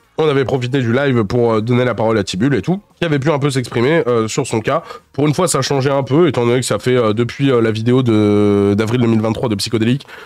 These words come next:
que des gens parlent en son nom et sur sa gueule. Donc du coup, pour une fois, euh, comment ça s'appelle, elle a pu rétablir, euh, bah, du coup, euh, la vérité.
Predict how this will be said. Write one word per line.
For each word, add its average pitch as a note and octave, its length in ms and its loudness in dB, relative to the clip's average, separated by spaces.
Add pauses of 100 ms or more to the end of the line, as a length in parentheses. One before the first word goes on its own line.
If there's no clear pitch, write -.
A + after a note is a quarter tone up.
(160)
que D3+ 100 0
des D3 240 2
gens D#3+ 240 2
parlent C#3 320 -2
en C3 60 0
son C#3 180 0
nom C#3+ 180 2
et B2+ 40 0
sur - 180 -4
sa B2 120 -4
gueule. A2+ 220 -2 (380)
Donc C3+ 180 2
du C3+ 100 -2
coup, D#3 140 -2
pour C#3 200 -2
une B2 100 0
fois, D#3 340 0
euh, A#2 420 2
comment A#2 220 -2
ça A2 80 -4
s'appelle, D3 300 -2 (340)
elle D3+ 160 -2
a B2 60 0
pu F#3+ 160 -2
rétablir, D#3+ 680 0
euh, B2+ 840 2
bah, A2+ 120 0
du F#2 120 -4
coup, F3+ 320 2
euh, G2+ 400 2
la A#2 80 0
vérité. C3 420 0